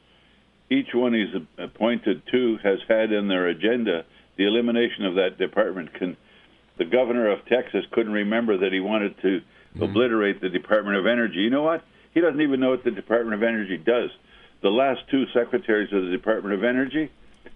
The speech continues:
Speaker 1: were, were nuclear physicists. We ha-, we have tens of thousands of members that work on D O E projects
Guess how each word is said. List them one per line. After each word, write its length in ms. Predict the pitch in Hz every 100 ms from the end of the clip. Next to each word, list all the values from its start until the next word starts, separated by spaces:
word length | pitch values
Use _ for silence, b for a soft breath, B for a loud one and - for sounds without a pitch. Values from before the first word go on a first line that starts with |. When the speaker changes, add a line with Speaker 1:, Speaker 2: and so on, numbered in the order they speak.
| -
Speaker 1:
were, 180 | 110 117
were 220 | 117 113
nuclear 400 | 143 - 123 104
physicists. 540 | 135 127 123 - 78 - _ b b b b b _ -
We 200 | 123 143
ha-, 120 | 127
we 180 | 127 156
have 220 | 123 120 - - -
tens 260 | 139 131
of 120 | 110 -
thousands 460 | 123 120 110 98 95
of 100 | 82
members 420 | 117 120 101 78 - _ _ b b b b b - - -
that 180 | 95 95
work 340 | 92 127 123 104
on 280 | 101 90
D 160 | 98 120
O 220 | 110 104
E 160 | 110 104
projects 680 | - 104 127 107 98 90